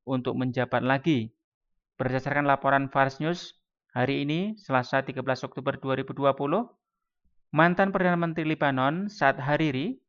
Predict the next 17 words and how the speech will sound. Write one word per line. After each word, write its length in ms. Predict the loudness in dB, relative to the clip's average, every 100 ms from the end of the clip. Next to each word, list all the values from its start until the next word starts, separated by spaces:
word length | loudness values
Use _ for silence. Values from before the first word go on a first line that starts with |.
| _
sudah 320 | -8 -2 0
mengumumkan 560 | 0 -2 0 0 -2 -4
kesiapannya 560 | -4 -4 -4 -2 -2
untuk 160 | -2 -4
mencalonkan 640 | -4 0 0 0 -2 -2
diri 160 | -2 -2
lagi 320 | -2 -2 -6
sebagai 400 | -6 -4 -2 -4
Perdana 400 | -2 -2 0 0
Menteri 320 | -2 -4 -4
Lebanon 480 | -4 -2 2 2 0 -4 _ _ _ _ -2
dan 320 | 4 4 4
melakukan 400 | -2 0 -2 -2
negosiasi 560 | -4 -6 -2 -2 -4
dengan 400 | -4 -2 0 -2
berbagai 640 | -4 0 0 0 -2 -2 -6 _
fraksi. 640 | 0 0 0 -4 -2 -2